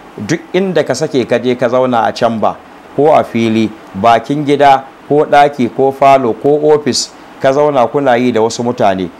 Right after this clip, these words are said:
ka zagi wannan, ka yi maganar wannan, ka faɗi abin da bai dace ba,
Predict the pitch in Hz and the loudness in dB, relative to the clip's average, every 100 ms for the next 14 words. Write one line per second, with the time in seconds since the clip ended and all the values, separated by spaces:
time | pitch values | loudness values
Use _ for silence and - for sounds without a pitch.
0 | - - 104 104 110 107 135 139 139 127 | -20 -8 -4 0 0 2 2 0 0 -2
1 | 123 - - 110 117 135 120 127 127 113 | -4 -10 -8 -2 0 0 0 0 0 0
2 | 127 135 127 123 - - - 101 113 135 | 0 0 -2 -4 -10 -10 -6 -2 0 0
3 | 123 131 117 110 110 117 127 127 117 131 | 0 -2 -2 -2 0 0 0 0 0 2